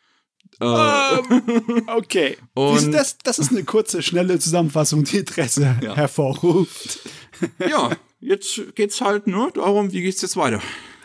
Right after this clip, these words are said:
Speaker 2: Ja.
Speaker 1: Ich find, ich find, der, der Zeichenstil sieht eigentlich ganz putzig aus sogar, von dem Cover,
Speaker 2: Mhm.
Speaker 1: was hier präsentiert wird.
Speaker 2: Ja.
Speaker 1: Und wenn's das auf eine bisschen ernsthaftere Weise vielleicht sogar mit umgeht, dann können wir, kann man das ja machen, ja.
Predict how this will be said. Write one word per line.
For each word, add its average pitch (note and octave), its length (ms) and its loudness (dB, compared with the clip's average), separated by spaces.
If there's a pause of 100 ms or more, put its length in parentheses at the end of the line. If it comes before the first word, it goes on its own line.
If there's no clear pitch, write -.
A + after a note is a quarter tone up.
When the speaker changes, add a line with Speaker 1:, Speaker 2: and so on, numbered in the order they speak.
(760)
Speaker 2:
Ja. F#3+ 360 0
Speaker 1:
Ich - 100 -14
find, B3 480 0
ich - 140 -8
find, B3+ 240 0
der, D#3+ 320 0
der B2+ 260 -2
Zeichenstil D#4 760 -4
sieht A3 200 -4
eigentlich A3 380 -4
ganz F#3 200 -8
putzig D#3 360 -6
aus A2 260 -4
sogar, A#2 420 -2
von C3 180 -6
dem A#2+ 140 -2
Cover, C#3 260 0
Speaker 2:
Mhm. A2+ 60 -2
Speaker 1:
was - 140 -6
hier A#2+ 100 -6
präsentiert A2 560 -6
wird. C#3+ 180 -4 (380)
Speaker 2:
Ja. - 140 2 (240)
Speaker 1:
Und A2+ 120 -4
wenn's B2+ 260 0
das C3+ 180 -4
auf B2 240 -6
eine C3+ 100 -4
bisschen C3 460 -4
ernsthaftere D3 760 -4
Weise C#3+ 340 -2
vielleicht D3 340 -4
sogar D3 180 -4
mit C#3+ 140 -2
umgeht, C#3+ 440 -4
dann B2 600 -2 (560)
können G3 180 -10
wir, E3+ 60 -10
kann F#3+ 100 -8
man G3 120 -4
das G#3 120 -2
ja G3 80 -4
machen, F#3 320 -4
ja. G#2+ 320 -6